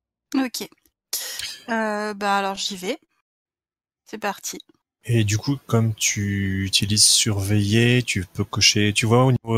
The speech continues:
Speaker 2: euh, t'as un, t'as marqué un truc, t'as, t'as marqué intuition dans, sur ta feuille de personnage et t'as
Speaker 1: Ouais.
Speaker 2: des sortes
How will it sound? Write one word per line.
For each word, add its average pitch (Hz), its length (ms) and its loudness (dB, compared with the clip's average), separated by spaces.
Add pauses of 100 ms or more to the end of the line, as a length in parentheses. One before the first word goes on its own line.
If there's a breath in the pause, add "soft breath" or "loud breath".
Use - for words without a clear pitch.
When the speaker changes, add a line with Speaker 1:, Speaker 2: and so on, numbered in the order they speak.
Speaker 2:
euh, 101 60 2
t'as 110 240 4
un, 117 60 6
t'as - 600 -14
marqué 110 260 -4
un 104 100 2
truc, 113 200 -8 (140)
t'as, 98 200 0
t'as 101 100 -8
marqué 101 200 -6
intuition 110 460 0
dans, 113 160 -4
sur - 160 -6
ta 101 80 -4
feuille 98 160 -4
de 98 60 0
personnage 107 600 0
et 101 40 -6
t'as 254 160 2
Speaker 1:
Ouais. 240 100 4
Speaker 2:
des 185 60 2
sortes 107 200 -10